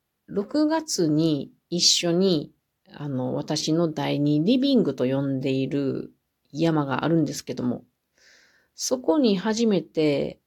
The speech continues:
一緒に二人で山登りをしてきたんですよ。六月ですから、だいたい五ヶ月前ですね。この山は、標高が二百三十二メートルです。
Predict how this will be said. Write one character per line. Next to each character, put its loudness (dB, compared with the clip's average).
一 -10
緒 -2
に 2
二 0
人 0
で -2
山 0
登 4
り 0
を -2
し -6
て -4
き -10
た -8
ん -6
で -12
す -10
よ。 -8
六 0
月 0
で 4
す -4
か -2
ら、 0
だ 0
い -2
た -2
い 0
五 0
ヶ -2
月 -4
前 2
で 0
す -6
ね。 -2
こ -2
の 2
山 2
は、 -2
標 4
高 4
が 2
二 2
百 -2
三 -2
十 -2
二 0
メ 4
ー -4
ト -8
ル -4
で -2
す。 -6